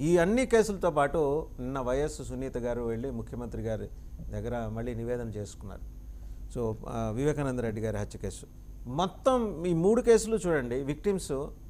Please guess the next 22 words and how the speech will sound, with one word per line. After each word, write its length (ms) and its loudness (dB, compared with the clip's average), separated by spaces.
మహిళలే. 420 0
సునీత 300 -2
గారు, 160 2
వివేకానంద 400 -2
గారి, 380 -2
వివేకానంద 320 -4
రెడ్డి 200 -4
గారి 160 -4
డాటర్ 360 -6
సునీత, 320 -8
ఆ 60 -10
అమ్మాయి 1000 -2
ఎవరో 280 0
కొరియోగ్రాఫరు, 760 -4
and 260 -4
జత్వాని, 560 -4
and 120 -2
ఇక్కడ 180 -2
వచ్చేప్పటికి 560 -2
పూనమ్ 400 -4
కౌర్, 220 -4
త్రివిక్రమ్. 460 -6